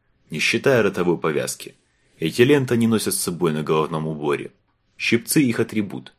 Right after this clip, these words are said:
Говорят, будто старая дева, помахивая щипцами перед другим Вейштеном,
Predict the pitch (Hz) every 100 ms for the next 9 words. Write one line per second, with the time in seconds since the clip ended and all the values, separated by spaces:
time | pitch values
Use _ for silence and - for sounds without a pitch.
0 | _ _ _ _ _ _ _ _ _ _
1 | 73 78 82 131 151 85 82 82 - 92
2 | 82 76 73 117 117 65 - _ _ 92
3 | 85 78 - 76 73 - - - 82 73
4 | - 78 69 85 76 73 92 113 - 73
5 | 64